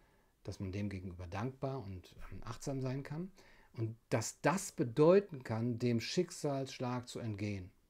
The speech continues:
Also der, äh, richtig heftigen Krankheit oder eben dem drohenden Tod. Weil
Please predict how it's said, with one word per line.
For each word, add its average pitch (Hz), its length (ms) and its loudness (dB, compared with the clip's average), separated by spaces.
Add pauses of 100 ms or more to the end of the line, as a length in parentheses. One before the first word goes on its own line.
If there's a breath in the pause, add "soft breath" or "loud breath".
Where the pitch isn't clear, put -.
(140)
Also 104 360 -2
der, 95 460 -4 (600 soft breath)
äh, - 120 -14 (680)
richtig 107 380 -4
heftigen 98 380 -6
Krankheit 87 560 -12
oder 90 200 -14
eben 87 300 -14
dem 90 260 -10 (280)
drohenden 104 400 -2
Tod. 175 360 0 (800 soft breath)
Weil 127 540 2